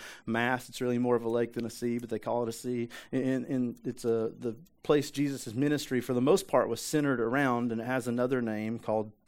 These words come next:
uh, Tiberias. So same place, different name. And it says in verse two, "And a huge crowd was following him."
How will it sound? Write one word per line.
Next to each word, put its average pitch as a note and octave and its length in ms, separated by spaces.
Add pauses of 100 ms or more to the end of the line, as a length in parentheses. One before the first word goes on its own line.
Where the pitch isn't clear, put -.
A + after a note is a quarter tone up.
(120)
uh, G#2+ 280 (500)
Tiberias. A#2 640
So A#2 260 (120)
same B2 260
place, A#2 280
different - 300
name. A2 280 (540)
And D#3+ 80
it C#3 40
says E3 200
in D#3+ 100
verse D3+ 280
two, F#3+ 220
"And D3 100
a B2+ 40
huge F#3 500
crowd D#3 480
was C3 160
following C3+ 540
him." - 220